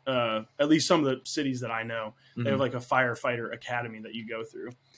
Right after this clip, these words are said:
Speaker 1: um, and you do a lot of
Speaker 2: And
Speaker 1: extensive training.
Speaker 2: nobody ever gives firefighters a hard time either.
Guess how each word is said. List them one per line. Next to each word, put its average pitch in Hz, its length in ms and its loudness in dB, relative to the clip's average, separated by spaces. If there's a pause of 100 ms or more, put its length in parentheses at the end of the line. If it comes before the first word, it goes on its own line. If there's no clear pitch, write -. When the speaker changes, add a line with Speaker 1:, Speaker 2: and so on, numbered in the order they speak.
(220)
Speaker 1:
um, 117 240 -4
and 131 100 2
you 143 60 -2
do 139 220 6
a - 20 4
lot 139 320 8
of 127 80 2
Speaker 2:
And 123 80 0
Speaker 1:
extensive 120 360 0
training. 135 280 4
Speaker 2:
nobody 202 260 10
ever 151 120 8
gives 143 260 8
firefighters 117 540 10
a 107 60 4
hard 107 180 4
time 107 320 2
either. 104 260 0